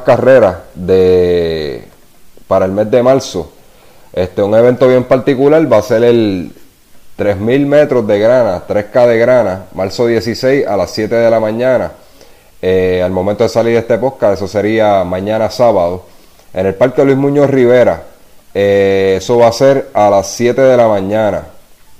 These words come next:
Eh, la dinámica de, este, de esta carrera va a ser básicamente correr, correr en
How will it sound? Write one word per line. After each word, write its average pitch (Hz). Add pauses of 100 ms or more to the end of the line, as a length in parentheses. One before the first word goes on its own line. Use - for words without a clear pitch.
(640)
Eh, 98
la 107
dinámica 127
de, 143
este, 139
de 123
esta 127
carrera 143
va 110
a 107
ser 123
básicamente 120
correr, 110
correr 101
en 98